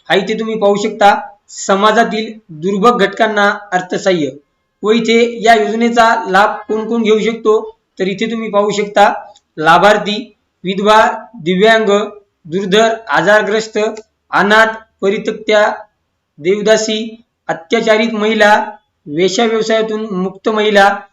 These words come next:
तुरुंगातून शिक्षा भोगत असलेल्या कुटुंब प्रमुखाच्या पत्नीस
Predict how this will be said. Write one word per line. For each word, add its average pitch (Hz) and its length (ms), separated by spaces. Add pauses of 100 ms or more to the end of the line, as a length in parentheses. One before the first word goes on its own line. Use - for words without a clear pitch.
(300)
तुरुंगातून 233 800
शिक्षा 240 420
भोगत 220 360
असलेल्या 208 460
कुटुंब 226 640
प्रमुखाच्या 214 480
पत्नीस 202 580